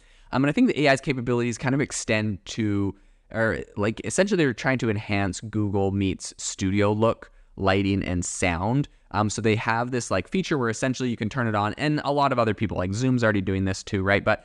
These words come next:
essentially it makes you look better using A I. It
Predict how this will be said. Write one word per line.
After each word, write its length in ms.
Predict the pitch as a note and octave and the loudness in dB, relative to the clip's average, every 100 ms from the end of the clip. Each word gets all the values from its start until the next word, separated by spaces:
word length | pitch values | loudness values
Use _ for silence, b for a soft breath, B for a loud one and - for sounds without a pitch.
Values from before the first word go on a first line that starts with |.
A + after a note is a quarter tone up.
| B | B
essentially 380 | - E3 D#3 D3 | -4 0 2 2
it 60 | A2+ | 2
makes 260 | B2 A#2 | 2 -2
you 260 | A2 A#2+ C#3 | -4 -2 -2
look 320 | A#2 B2 - | 0 0 0
better 260 | G#2+ G#2+ G#2+ | 0 2 2
using 380 | G#2 G2+ G2+ - | 0 -2 -4 -4
A 160 | F2+ | -2
I. 240 | G#2+ A2 A2 | 0 2 2
It 200 | F#2+ | 0